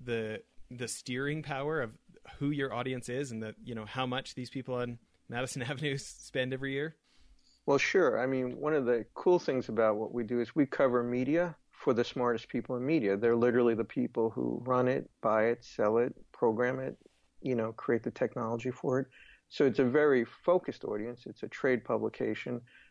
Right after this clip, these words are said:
Speaker 2: but they're, we're reaching the most influential people in the marketplace. Um, and the cool part of it is we get to talk about it in a very sophisticated way. We get to talk,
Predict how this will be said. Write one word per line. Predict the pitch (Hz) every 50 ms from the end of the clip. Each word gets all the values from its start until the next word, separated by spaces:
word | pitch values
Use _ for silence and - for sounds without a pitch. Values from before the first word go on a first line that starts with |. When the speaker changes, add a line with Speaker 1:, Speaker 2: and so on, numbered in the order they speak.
| _ _ _
Speaker 2:
but | - 127 113 - -
they're, | 123 120 120 113
we're | - 131 131 127
reaching | 123 127 - - 131 120
the | 117
most | 117 110 - -
influential | 123 117 - - 123 113 107 - - 110
people | - - 151 135 131 - 117
in | 113 113
the | 110 110
marketplace. | 110 110 117 120 117 - - - - - - - - - - - - - _ _ _ - - _ _ _ -
Um, | 127 120 120 120 117 120 123 113 - - _ _
and | 143 143 139 131 131
the | 123 - - _
cool | - - 147 135
part | 117 - - 131 123 120 120
of | 113 120
it | 123 117
is | 120 117 113 - -
we | 113
get | - 135 123 -
to | - 135 - _ _
talk | - - 131 123 - -
about | 123 110 120 117 113 117
it | 117 -
in | 131 127 123 120 120
a | 113
very | 123 123 117 113
sophisticated | - - - - - 123 - - - - - - 107 107 107
way. | 110 113 123 123 120 120 120
We | 117 110 113 104
get | 113 113 110 -
to | 143 -
talk, | - - 120 117 110 - -